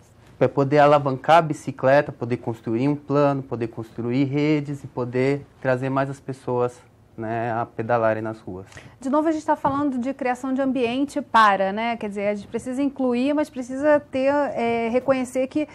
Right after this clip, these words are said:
Speaker 2: é, é necessário fazer adaptações na, na forma como a cidade hoje, é, tá configurada pra que a bicicleta, de fato, seja,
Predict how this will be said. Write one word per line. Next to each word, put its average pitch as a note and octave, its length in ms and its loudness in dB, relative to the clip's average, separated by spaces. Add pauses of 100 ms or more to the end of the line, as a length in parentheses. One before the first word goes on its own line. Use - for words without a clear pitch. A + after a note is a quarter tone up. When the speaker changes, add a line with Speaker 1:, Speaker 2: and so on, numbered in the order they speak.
(200)
Speaker 2:
é, B3 340 0
é - 20 0
necessário C4+ 420 2
fazer B3+ 240 0
adaptações B3+ 880 0
na, A3+ 380 0
na A3 260 -6
forma C4+ 240 -2
como B3+ 160 -6
a B3+ 60 -6
cidade A#3 360 -2
hoje, A3 380 -2 (320)
é, G3 800 2 (160)
tá A3+ 100 4
configurada A#3 800 2
pra C4+ 100 -2
que C4+ 80 -4
a B3+ 40 0
bicicleta, B3 520 0
de A#3+ 140 -8
fato, C4 460 2
seja, B3 720 2